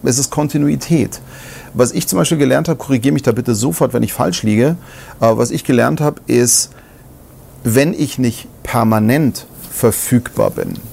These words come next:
deswegen zum Beispiel auch Check vierundzwanzig, das Ding lief ja in jedem Werbeblock, ja. Aber war auch richtig so. Ich meine, natürlich hat's polarisiert, aber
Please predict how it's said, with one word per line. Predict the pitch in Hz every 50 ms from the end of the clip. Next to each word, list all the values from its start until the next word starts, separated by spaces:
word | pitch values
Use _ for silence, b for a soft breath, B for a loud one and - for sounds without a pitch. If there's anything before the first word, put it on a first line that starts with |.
| - - -
deswegen | 113 104 101 120 127 127 131
zum | 117 - 113
Beispiel | 107 110 113 110 - 127 -
auch | - 110 -
Check | - - 120 117
vierundzwanzig, | - - 127 120 113 - - 120 120 131 135
das | 120 113 -
Ding | 131 131 131
lief | 123 135 135
ja | 135 117
in | 117 113 107 113
jedem | 123 127 143 160 180 196 196 - - - - - - - - - - - - - - - - - - - - - -
Werbeblock, | - 165 147 170 175 180 170 135 107 104 101 90 - - - - - -
ja. | 117 117 120 143 180 196 B B B B B B B B B
Aber | B 143 135 147 135
war | 156 -
auch | - - -
richtig | 190 240 - - - 220 165
so. | - - 113
Ich | 113 110
meine, | 139 151 156 B B B B B B
natürlich | 135 139 - 233 269 233 -
hat's | 175 - -
polarisiert, | - - 151 139 135 117 127 127 120 196 285 381 392 -
aber | - 127 143 151